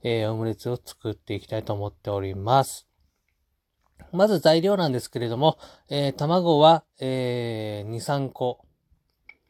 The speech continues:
で、ひき肉は、えー、スーパーで売ってるような、えー、いい感じの、えー、パックに入ってるひき肉を買ってきてください。で、玉ねぎに関しては、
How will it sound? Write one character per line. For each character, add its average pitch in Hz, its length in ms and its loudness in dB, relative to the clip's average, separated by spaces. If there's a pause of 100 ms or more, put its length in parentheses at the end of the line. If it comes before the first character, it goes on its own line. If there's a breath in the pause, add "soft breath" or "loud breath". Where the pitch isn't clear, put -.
(280)
で、 139 220 -6
ひ - 140 -20
き 185 140 -2
肉 190 340 0
は、 202 200 4 (380 loud breath)
え 170 80 -4
ー、 160 40 -4
ス 226 160 -4
ー - 40 -2
パ 202 60 2
ー 160 60 4
で 131 80 4
売 - 20 4
っ 120 60 -2
て 143 140 -4
る 135 60 0
よ 139 140 2
う - 20 0
な、 113 340 -4
え 113 640 -4 (420)
ー、 143 60 -4
い 147 40 -2
い 139 40 -6
感 151 240 0
じ 143 100 -2
の、 135 240 0 (1400 loud breath)
え 139 80 -6
ー、 127 40 -4
パ - 120 -4
ッ - 60 -4
ク 143 100 -4
に 110 60 -8
入 123 100 -4
っ - 20 -10
て - 160 -6
る 101 160 -4
ひ - 80 -20
き - 80 -6
肉 120 220 0
を 127 200 0 (320)
買 117 120 -10
っ - 20 -14
て 104 80 -12
き - 60 -16
て 110 80 -4
く 101 80 -6
だ 90 80 -8
さ 127 160 4
い。 120 100 -2 (960)
で、 147 180 0
玉 170 280 4
ね 175 120 0
ぎ 147 80 -2
に 113 120 -4
関 120 240 -6
し - 80 -20
て 110 140 -6
は、 135 220 4